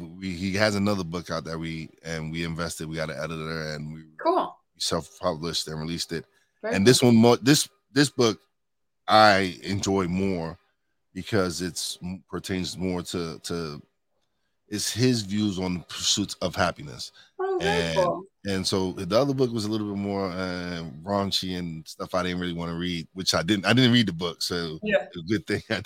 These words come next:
Speaker 1: did.
Speaker 2: And you're
Speaker 1: But
Speaker 2: like, "Oh, I'll pass."
Speaker 1: Yeah, but no, uh, yeah, I'll pass. But, um, but the book he has out now is, it's an amazing story. It's something he wrote to, for his oldest son, but now he also has a young one, so it's for both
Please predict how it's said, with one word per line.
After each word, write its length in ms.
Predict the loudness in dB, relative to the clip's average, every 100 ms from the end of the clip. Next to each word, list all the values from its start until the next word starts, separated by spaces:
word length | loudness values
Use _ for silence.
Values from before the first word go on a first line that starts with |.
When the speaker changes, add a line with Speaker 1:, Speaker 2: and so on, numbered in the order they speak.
| -4
Speaker 1:
did. 320 | -4 -4 -10 _ _
Speaker 2:
And 100 | -6 0
you're 100 | 8
Speaker 1:
But 220 | 8 8
Speaker 2:
like, 100 | 2
"Oh, 120 | 2
I'll 120 | 2 4
pass." 360 | 2 0 -8 _ _ -8
Speaker 1:
Yeah, 160 | -4 -2
but 180 | 0 0
no, 260 | 2 0 -2
uh, 140 | -2 0
yeah, 140 | 2
I'll 80 | 2
pass. 400 | 0 -2 -4 -10 _ _
But, 160 | 0 2
um, 280 | 2 0 -6 _ _ _ _ -10
but 120 | -8
the 60 |
book 240 | 0 2 2
he 120 | 4
has 260 | 4 4 4
out 200 | 2 2
now 400 | 0 0 -2 -4
is, 200 | -4 -4 -4
it's 160 | -6
an 60 | -4
amazing 420 | -2 -2 -4 -6
story. 320 | -6 -4 -4
It's 100 | -4
something 220 | -6 -4
he 100 | -4
wrote 260 | -4 -4 -4
to, 220 | -4 -6 -8 _ _
for 140 | -8 -6
his 160 | -6
oldest 320 | -6 -6 -6 -4
son, 300 | -2 -2 -4
but 120 | -6
now 140 | -6
he 120 | -6
also 220 | -6 -8 -10
has 160 | -8
a 40 | -8
young 180 | -8 -8
one, 80 |
so 180 | -8 -8
it's 100 | -10
for 100 | -10
both 200 | -8 -8